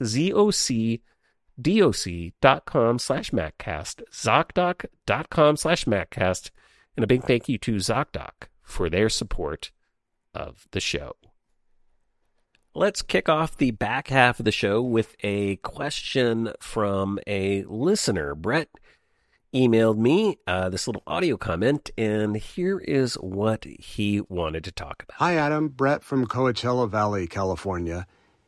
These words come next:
Speaker 2: Your talking points about exercise this week reminded me of a question I've had for some time.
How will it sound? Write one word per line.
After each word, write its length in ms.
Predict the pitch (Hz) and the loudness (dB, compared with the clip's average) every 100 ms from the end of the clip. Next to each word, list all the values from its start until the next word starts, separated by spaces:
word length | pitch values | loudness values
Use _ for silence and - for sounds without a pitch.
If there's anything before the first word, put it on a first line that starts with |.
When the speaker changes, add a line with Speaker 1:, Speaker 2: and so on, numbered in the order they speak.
| _ | _
Speaker 2:
Your 180 | 156 170 | 2 2
talking 520 | - 185 196 196 170 | 2 0 2 2 2
points 600 | - 147 143 131 - - - _ _ - | 2 2 4 2 -2 -8 -10 _ _ -6
about 500 | 127 113 113 120 - - | -4 0 2 2 -2 -8
exercise 1000 | 156 - - 120 - 120 98 87 90 - 127 | -8 -4 -2 -2 2 2 2 0 -4 -8 -2
this 280 | 117 104 | -2 -2
week 360 | 117 107 110 - _ _ _ _ _ 127 | -2 -2 -2 -6 _ _ _ _ _ -2
reminded 440 | 127 123 180 175 | 2 2 2 2
me 180 | 147 147 | 2 2
of 100 | 117 | 0
a 60 | |
question 520 | - - 139 123 123 95 | -4 0 0 2 0 0
I've 160 | 87 | -2
had 240 | 98 92 82 | -2 -2 -2
for 140 | 87 | -6
some 300 | - 107 95 | -4 -2 -2
time. 480 | - 98 82 76 | 0 0 0 -4